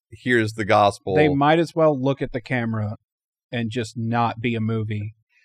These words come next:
Speaker 1: Right, and just
Speaker 2: and just read the Bible.
Speaker 1: just tell the gospel.
Speaker 2: Yeah.
Speaker 1: You're right. It does come out that way sometimes. And, but again, I don't think all of them do. So I don't wanna just make this blanket statement of all of them do this.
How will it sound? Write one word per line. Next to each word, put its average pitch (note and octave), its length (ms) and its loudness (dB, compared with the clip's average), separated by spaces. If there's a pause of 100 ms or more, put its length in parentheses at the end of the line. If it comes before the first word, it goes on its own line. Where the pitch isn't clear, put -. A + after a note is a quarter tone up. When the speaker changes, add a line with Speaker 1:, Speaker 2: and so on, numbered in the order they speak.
(160)
Speaker 1:
Right, G2+ 220 2
and A2+ 100 -2
just G#2+ 140 2
Speaker 2:
and A#2+ 260 -2
just G#2+ 260 -6
read A2+ 280 -4
the F3 60 -6
Bible. G2 200 -8
Speaker 1:
just A2 280 0
tell A#2+ 160 6
the G#2 100 0
gospel. F2+ 380 0
Speaker 2:
Yeah. G#2 160 -4 (600)
Speaker 1:
You're A#2+ 220 4
right. G2+ 300 4 (140)
It G#2+ 140 -2
does B2 240 4
come A2+ 240 -4
out F2 200 0
that E2+ 180 -4
way E2 180 -6
sometimes. E2+ 680 -16 (500)
And, B2+ 160 -4
but D3+ 100 4
again, D#3+ 220 4
I A#2+ 40 4
don't C#3 120 4
think C3 180 0
all D3 240 6
of G#2+ 120 0
them F2+ 120 -2
do. E2+ 120 -6
So A2 120 0
I B2 60 4
don't B2+ 100 -2
wanna B2 140 -2
just G#2+ 140 -4
make G#2+ 120 -2
this F2+ 120 -6
blanket G2+ 420 -2 (320)
statement - 400 -2
of D#2 120 -12
all F2+ 200 -2
of E2+ 100 -6
them - 0 - (100)
do F2+ 60 -4
this. D2+ 420 -10